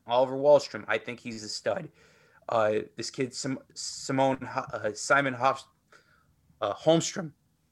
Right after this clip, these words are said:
so Simone Hol-, Holmstrom, the, the product from last year's draft class, they say he's supposed to be good too. He's trying to find his way. If they can go out there and just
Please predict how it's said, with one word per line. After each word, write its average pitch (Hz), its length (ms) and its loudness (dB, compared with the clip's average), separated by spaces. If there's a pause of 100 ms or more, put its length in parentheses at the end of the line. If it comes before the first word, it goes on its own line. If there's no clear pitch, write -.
(240)
so 127 440 -4
Simone 143 500 4
Hol-, 147 400 6
Holmstrom, 147 460 -2 (460)
the, 113 400 -2
the 117 120 -2
product 139 400 6
from 120 160 -10
last 139 320 0
year's 117 180 -4
draft 110 280 -2
class, - 380 -8 (640)
they 143 140 0
say 135 240 0
he's 156 220 -2
supposed - 400 -2
to 123 60 -12
be 110 180 -10
good 98 280 -4
too. 127 280 -2 (260)
He's 123 220 -6
trying 131 260 2
to 127 40 -2
find 120 320 -2
his 110 180 -10
way. 143 220 4 (540)
If - 180 -4
they - 160 -2
can 190 240 -10
go 170 220 -2
out 139 240 4
there 123 200 2
and 107 380 -6
just - 380 -6